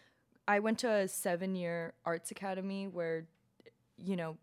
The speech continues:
you're just doing academics and art. So I didn't have the normal schedule of a kid. So it was kind of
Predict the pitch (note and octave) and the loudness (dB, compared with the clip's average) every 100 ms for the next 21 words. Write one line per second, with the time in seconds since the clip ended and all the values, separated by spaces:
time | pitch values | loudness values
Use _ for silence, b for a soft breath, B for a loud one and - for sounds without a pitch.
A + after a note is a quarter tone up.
0 | - F3+ F#3+ G3+ - F#3+ F#3 - E3 E3 | -10 -2 -2 -2 -4 -2 -2 -4 -6 -4
1 | E3 E3+ - - D#3+ E3 - F#3 - F#3 | -4 -4 -8 -6 -4 -4 -2 -2 -2 0
2 | E3+ F3 F3 A3 G#3 G#3 F#3 F3+ F3 - | 0 0 -2 -4 -2 -4 -2 -4 -6 -6
3 | E3+ D#3 E3+ E3 D#3+ - E3 D3+ - F3 | -6 -4 -2 -4 -6 -10 -10 -8 -4 -4
4 | E3+ - G#3+ A#3 B3 | -4 -6 -2 0 0